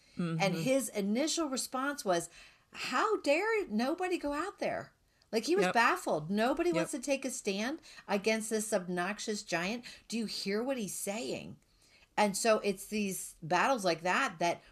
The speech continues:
Speaker 2: for us, that make us go, "What do I really believe to be true about God?"
Speaker 1: Yes.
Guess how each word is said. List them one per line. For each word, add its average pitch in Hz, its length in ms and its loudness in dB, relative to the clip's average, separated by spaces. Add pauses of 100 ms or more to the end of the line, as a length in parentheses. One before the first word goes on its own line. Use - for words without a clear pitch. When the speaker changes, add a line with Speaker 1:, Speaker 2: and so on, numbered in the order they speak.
Speaker 2:
for 180 180 2
us, 302 280 2
that 175 180 0
make 202 240 -2
us 202 180 2
go, 180 440 4 (160)
"What 247 100 2
do 339 160 2
I 240 80 6
really 208 480 0
believe 202 420 -2
to 175 80 -2
be 156 140 -2
true 294 420 -2
about 156 300 -2
God?" 170 220 0
Speaker 1:
Yes. 123 260 -2